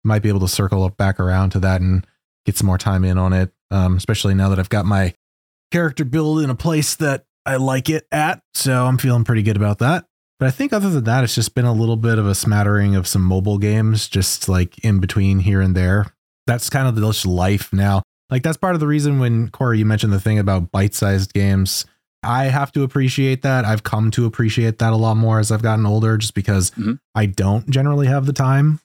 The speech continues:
Speaker 1: to, you know, sit down for, like, six hours or something and just get into a game like I used to slash wish I still could.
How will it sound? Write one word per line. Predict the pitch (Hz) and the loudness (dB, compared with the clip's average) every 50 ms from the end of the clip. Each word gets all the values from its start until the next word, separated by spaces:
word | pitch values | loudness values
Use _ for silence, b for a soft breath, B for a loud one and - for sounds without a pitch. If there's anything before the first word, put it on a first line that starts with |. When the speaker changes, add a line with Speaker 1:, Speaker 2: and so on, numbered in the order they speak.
| _ _ - | _ _ -4
Speaker 1:
to, | - 147 147 147 147 147 143 135 _ _ _ _ _ _ | -2 0 2 2 2 0 0 -2 _ _ _ _ _ _
you | - 110 | 0 0
know, | 104 | 0
sit | 95 - - 123 107 | 2 0 -2 -2 0
down | 110 107 107 110 107 | 0 0 2 0 0
for, | - 120 | 0 0
like, | 110 107 107 107 - _ _ _ _ _ _ _ _ _ _ | 0 2 0 0 -2 _ _ _ _ _ _ _ _ _ _
six | - - - - - 110 - - - | -6 -4 -2 -2 -2 -2 -2 -4 -2
hours | - 113 107 107 107 107 110 110 104 113 | 0 0 2 2 2 2 2 0 0 0
or | 110 | -2
something | 101 - 110 104 104 - 107 107 107 107 104 | 0 0 0 0 0 0 0 0 2 2 2
and | 92 90 | 0 0
just | - 95 92 95 98 101 90 | 0 0 -2 0 0 0 2
get | 90 107 101 92 | 2 0 0 0
into | 98 95 98 98 95 - 101 95 95 95 101 92 | 0 0 0 0 0 0 0 2 2 2 0 0
a | 95 92 | 0 0
game | 90 95 90 92 98 101 101 98 | 0 0 0 2 2 2 2 2
like | 90 90 - - | 0 0 0 0
I | 90 87 87 87 b b b b _ _ _ _ _ | 0 0 0 0 b b b b _ _ _ _ _
used | 104 110 120 110 - - - | 0 0 0 0 0 -2 0
to | 120 117 113 | 0 0 0
slash | 107 - - 110 107 101 95 95 - - - - | 0 -2 -2 0 0 2 2 0 -2 -4 -2 0
wish | 104 98 95 - | 0 0 0 0
I | 98 95 | 0 0
still | 90 - - 95 92 | 0 0 0 -2 -2
could. | 87 - 92 92 98 104 | 0 0 0 0 0 -2